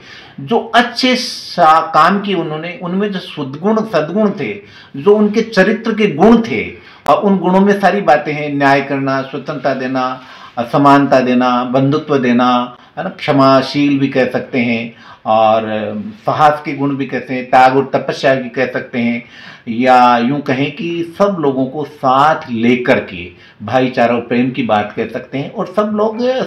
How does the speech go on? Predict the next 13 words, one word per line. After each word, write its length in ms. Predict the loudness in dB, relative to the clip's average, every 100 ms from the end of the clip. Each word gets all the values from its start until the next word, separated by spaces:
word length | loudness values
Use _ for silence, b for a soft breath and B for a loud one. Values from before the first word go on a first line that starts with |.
| -6
सुखी 260 | -6 0 2
रहें 300 | 2 2 -4 B B
और 300 | 2 4 2 0 -2
अपने 640 | -4 -2 0 2 2 0 -2
उसकी 280 | -6 -6 -2
जो 200 | 4 4
बा-, 380 | 4 4 4 2 -4
उसकी 260 | -8 0
एक 240 | 0 0 0
जो, 520 | 0 2 2 -2 -6
आ, 400 | -8 -6 -6 -6
शक्ति 540 | -8 0 0 0 2 4
है 280 | 2 -2